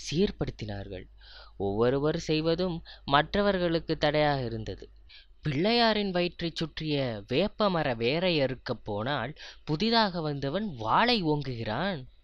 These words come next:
அரச மரத்தின் கிளைகளை வெட்டப் போனால், பிள்ளையாரின் உதவியால் மரம் நிற்கிறது. அதை வெட்டிவிட்டால் மரமே விழுந்துவிடும்.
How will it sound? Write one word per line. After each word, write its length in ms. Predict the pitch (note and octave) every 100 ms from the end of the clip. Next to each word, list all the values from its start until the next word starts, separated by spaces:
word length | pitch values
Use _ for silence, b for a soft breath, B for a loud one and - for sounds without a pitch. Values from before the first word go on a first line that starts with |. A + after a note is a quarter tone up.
| - - -
அரச 420 | A#2 E3 G3 G#3+
மரத்தின் 420 | G3+ F#3+ - F#3
கிளைகளை 480 | F3 F3+ F3 F3 F3
வெட்டப் 360 | F3 E3 F3
போனால், 580 | E3+ F3 F3 F#3+ D#3 F3+ B B B
பிள்ளையாரின் 600 | D#3 F#3 G#3+ G#3+ G#3 F#3+
உதவியால் 600 | F3 E3 E3 D#3+ E3+ F#3
மரம் 340 | D3+ A2 E3 G3
நிற்கிறது. 600 | C#3 - B2 A2 G2+ - - B B
அதை 440 | - E2+ F#2+ A#2+
வெட்டிவிட்டால் 920 | C#3+ C#3+ C#3+ D#3 D#3 D#3 F3+ A3 G#3+
மரமே 560 | F#3+ F#3 F3+ G3 F3 G3
விழுந்துவிடும். 600 | F3 D3+ D#3+ D3 A#2